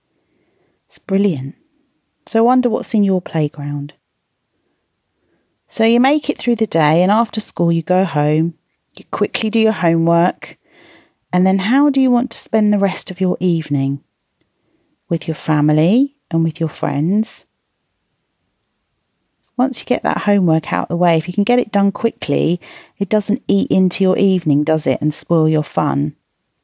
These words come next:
In an ideal world, I don't think we need to have homework. We work really hard at school all day learning new things. So actually, when the day is done, it's time for us to come home and chill out. When you get into your bed at night,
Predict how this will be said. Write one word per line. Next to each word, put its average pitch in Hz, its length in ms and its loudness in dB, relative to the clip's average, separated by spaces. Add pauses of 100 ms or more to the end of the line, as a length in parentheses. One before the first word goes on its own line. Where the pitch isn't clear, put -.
(840)
In 233 100 4
an 190 80 4
ideal 175 400 2
world, 147 460 0
I 175 80 0
don't 165 200 0
think - 160 -2
we 156 120 0
need 156 180 2
to - 60 -16
have 311 240 -2
homework. 147 720 -4
We 175 160 0
work 170 360 0
really 208 420 2
hard 160 300 0
at - 60 -6
school 160 340 -4
all 160 100 -2
day 160 220 2
learning 160 360 2
new 156 120 0
things. 170 680 0 (420)
So 185 220 0
actually, 165 380 -2
when 190 340 2
the 180 100 0
day 156 180 2
is 139 140 -2
done, 143 260 0
it's - 160 -4
time 180 300 0
for - 80 -6
us - 140 -6
to - 80 -12
come 185 240 -2
home 190 320 0
and 190 100 2
chill 233 260 0 (120)
out. - 240 -2 (1700)
When 269 180 2
you 262 80 2
get - 160 -2
into 196 240 0
your 180 80 -2
bed 165 240 0
at - 120 -4
night, 139 360 -4